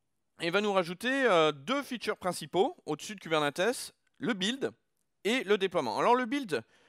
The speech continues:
c'est qu'on va pas builder sur notre machine, on va dire à OpenShift, démerde-toi, clairement, tu te débrouilles, tu me fais un truc. Et le déploiement, c'est là où on va lui dire, bon bah voilà, maintenant que t'as buildé ça, tu vas me l'instancier X fois,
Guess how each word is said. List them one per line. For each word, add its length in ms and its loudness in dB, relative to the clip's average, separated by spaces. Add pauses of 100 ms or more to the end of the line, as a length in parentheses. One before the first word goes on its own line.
(220)
c'est 180 -8
qu'on 140 -6
va 120 2
pas 120 2
builder 260 -4
sur 160 -6
notre 160 -8
machine, 300 -6
on 60 -6
va 80 -4
dire 180 -6
à 40 2
OpenShift, 520 -8 (160)
démerde-toi, 540 -6 (640)
clairement, 400 -2 (200)
tu 120 -14
te 40 -18
débrouilles, 340 -4
tu 100 -14
me 60 -8
fais 100 -2
un 80 0
truc. 300 -18 (440)
Et 80 2
le 80 0
déploiement, 500 4
c'est 140 -2
là 100 4
où 40 2
on 40 0
va 80 0
lui 80 0
dire, 220 -2
bon 160 -2
bah 100 4
voilà, 220 4
maintenant 200 -2
que 40 -12
t'as 100 2
buildé 380 -4
ça, 280 0 (120)
tu 100 -14
vas 140 4
me 100 -2
l'instancier 640 -4 (120)
X 260 -6
fois, 320 -2